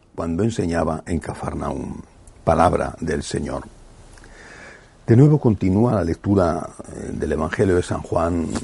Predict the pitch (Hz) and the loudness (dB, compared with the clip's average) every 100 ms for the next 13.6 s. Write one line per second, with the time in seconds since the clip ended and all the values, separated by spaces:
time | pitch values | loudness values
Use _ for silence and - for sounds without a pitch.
0 | - - - - 71 78 - 87 78 78 | -10 -16 -6 -4 0 -2 0 2 2 0
1 | 78 85 - 117 113 82 - - 76 76 | -2 -4 2 4 4 2 -2 -2 0 -2
2 | - - 87 - 90 82 76 76 - 73 | -4 -2 -2 0 -2 0 -2 -2 -2 -2
3 | 78 - 95 76 - - - - - - | -2 2 2 2 -2 -16 -20 -20 -12 -6
4 | 107 - 101 - 113 101 - - 90 - | -4 4 4 6 6 6 2 -6 -6 2
5 | 117 101 - 76 78 76 82 82 82 85 | 4 4 0 0 0 0 2 2 4 4
6 | - - - - - - - - - - | 2 -8 -20 -20 -20 -20 -20 -20 -20 -8
7 | 80 76 - - 76 85 - - - 80 | -4 -4 -2 0 4 4 2 -6 -2 2
8 | 87 87 85 73 78 78 - 85 - 80 | 4 4 2 0 0 0 -2 -4 2 6
9 | 85 90 - - - - - 87 - 87 | 6 4 -2 -14 -20 -2 2 2 2 2
10 | 85 78 85 92 - 95 - 80 82 - | 4 4 6 4 2 -2 -2 -2 -2 -2
11 | - 90 101 76 78 - - 78 76 87 | 0 2 2 2 -2 -4 -2 0 0 2
12 | 117 117 78 76 - 80 - 85 - 82 | 4 4 2 -4 -4 -4 -4 -6 -6 -6
13 | 85 85 78 71 95 92 | -2 0 -2 -2 -2 -4